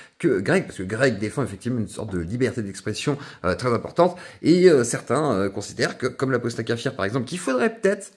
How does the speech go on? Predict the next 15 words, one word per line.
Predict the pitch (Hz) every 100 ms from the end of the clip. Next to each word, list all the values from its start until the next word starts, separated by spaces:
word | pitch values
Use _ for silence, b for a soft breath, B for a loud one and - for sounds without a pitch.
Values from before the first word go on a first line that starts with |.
| -
laisser | 175 180
ces | 185 180
lois-là, | 160 160 B B B -
et | 202 233 180
Jack | 202 240
n'a | 196
pas | 190
l'air | 185 175
d'accord, | 180 262
donc, | 208 196
euh, | 185 B _
c'est | - 240
intéressant, | 233 214 185 180 196 233 B B
et, | - 175 202
euh, | 156